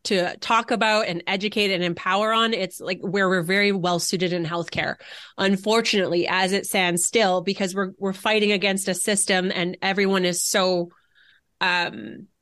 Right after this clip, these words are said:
primed in that way. We all think a certain way with, with respect to how healthcare delivery happens and how we navigate through the system, that this is still quite a disruptive thought.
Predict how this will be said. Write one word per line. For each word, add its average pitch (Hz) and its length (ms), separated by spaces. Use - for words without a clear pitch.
primed 185 480
in 175 120
that - 180
way. 85 380
We 202 100
all 220 160
think 208 320
a 214 80
certain 185 320
way 180 140
with, 180 180
with 190 200
respect 185 380
to 196 60
how 180 240
healthcare 175 500
delivery 175 460
happens 214 580
and 180 120
how 185 240
we 180 160
navigate 180 500
through 185 200
the 175 80
system, 247 500
that - 160
this 214 220
is 208 180
still 208 420
quite 196 280
a 196 60
disruptive 175 600
thought. 156 460